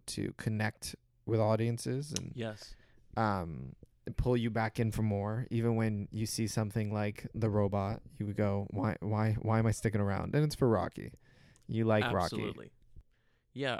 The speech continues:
Speaker 2: Um, I think that there is some real heart in these movies, and you can tell that people cared,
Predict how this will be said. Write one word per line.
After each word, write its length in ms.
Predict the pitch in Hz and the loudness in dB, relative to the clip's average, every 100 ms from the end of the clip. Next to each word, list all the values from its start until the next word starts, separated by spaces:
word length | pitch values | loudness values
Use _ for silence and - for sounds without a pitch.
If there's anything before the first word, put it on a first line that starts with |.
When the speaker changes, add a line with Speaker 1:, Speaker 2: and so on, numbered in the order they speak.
| - | -4
Speaker 2:
Um, 440 | 110 113 107 98 - _ _ _ - | -4 -2 -6 -10 -14 _ _ _ -8
I 100 | 113 | -6
think 380 | - 127 120 - | -4 -6 -6 -4
that 340 | 117 110 98 - _ _ _ _ | -4 -2 -4 -8 _ _ _ _
there 840 | 78 104 107 110 113 110 110 107 - - | -18 -8 -4 -4 -4 -4 -4 -6 -8 -8
is 240 | 107 104 | -6 -6
some 220 | - 104 104 | -8 -10 -6
real 200 | 107 107 | -6 -8
heart 380 | - 92 87 - - | -8 -8 -8 -12 -12
in 280 | 107 104 98 | -12 -10 -10
these 280 | 101 98 107 | -10 -10 -10
movies, 580 | 107 110 113 113 107 - | -10 -8 -10 -10 -12 -16
and 280 | 107 104 104 _ _ _ _ _ _ | -16 -16 -18 _ _ _ _ _ _
you 140 | 123 135 | -10 -8
can 160 | 131 | -8
tell 240 | 123 113 110 | -8 -8 -8
that 120 | - | -8
people 240 | 107 101 - | -12 -14 -14
cared, 420 | - 107 113 | -10 -8 -8